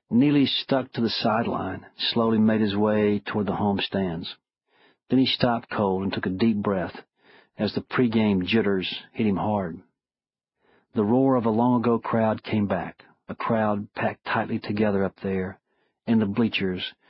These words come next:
with the band in the center of things, blaring away with its endless renditions of the Spartan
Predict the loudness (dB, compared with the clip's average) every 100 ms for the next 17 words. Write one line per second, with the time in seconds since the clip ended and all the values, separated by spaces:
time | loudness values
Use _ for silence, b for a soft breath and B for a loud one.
0 | b b b -4 -2 2 4 4 4 2
1 | 2 2 2 2 0 -2 0 0 -2 -6
2 | -4 0 2 2 2 2 0 0 -2 -8
3 | b b b b -2 -2 -2 0 2 2
4 | 0 -4 -2 0 2 2 0 0 -2 -2
5 | -2 -4 -2 -2 -2